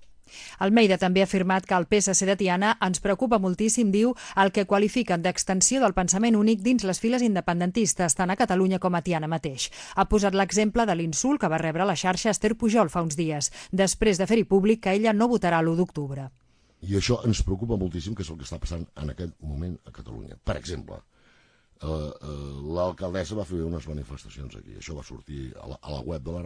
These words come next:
Speaker 2: ràdio, se l'ha, se l'ha arribat a insultar dient-li rata, per exemple.
Speaker 1: Això què li sembla?
Speaker 2: Això em sembla molt preocupant, perquè, escolta, això ens retrotrau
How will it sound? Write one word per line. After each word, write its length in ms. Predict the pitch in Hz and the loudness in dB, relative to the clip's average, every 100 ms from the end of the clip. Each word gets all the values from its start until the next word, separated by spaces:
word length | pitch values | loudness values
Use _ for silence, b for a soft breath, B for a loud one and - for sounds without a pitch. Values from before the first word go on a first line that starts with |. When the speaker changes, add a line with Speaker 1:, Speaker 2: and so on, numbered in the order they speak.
| 90 | -6
Speaker 2:
ràdio, 160 | 92 | -6
se 100 | 92 | -6
l'ha, 160 | 73 73 | -10 -10
se 120 | - | -8
l'ha 60 | 101 | -6
arribat 320 | 92 98 107 - | -4 -4 -6 -4
a 100 | 101 | -2
insultar 720 | 92 80 - 73 67 92 90 | -2 -4 -6 -8 -8 -10 -10
dient-li 400 | 71 78 85 82 | -8 -8 -6 -8
rata, 320 | 85 65 - | -8 -10 -12
per 200 | - - | -12 -14
exemple. 360 | - - - 50 - _ _ _ _ _ _ _ _ _ _ _ | -12 -16 -16 -20 -20 _ _ _ _ _ _ _ _ _ _ _
Speaker 1:
Això 240 | - 165 160 | -20 -18 -16
què 80 | |
li 100 | 165 | -14
sembla? 360 | 160 143 135 127 120 _ _ _ _ | -14 -14 -16 -18 -20 _ _ _ _
Speaker 2:
Això 160 | - 135 | -2 -2
em 60 | |
sembla 220 | 123 113 104 | 0 0 0
molt 140 | 80 | 0
preocupant, 560 | 71 69 65 69 57 50 - _ _ _ _ _ _ | -4 -6 -6 -6 -6 -10 -16 _ _ _ _ _ _
perquè, 160 | 90 87 | -6 -6
escolta, 300 | - 98 101 | -4 -4 -4
això 220 | 90 120 - | -4 -4 0
ens 160 | 120 104 | 0 2
retrotrau 600 | 104 - 98 98 113 107 | 0 -2 -4 -2 -2 -4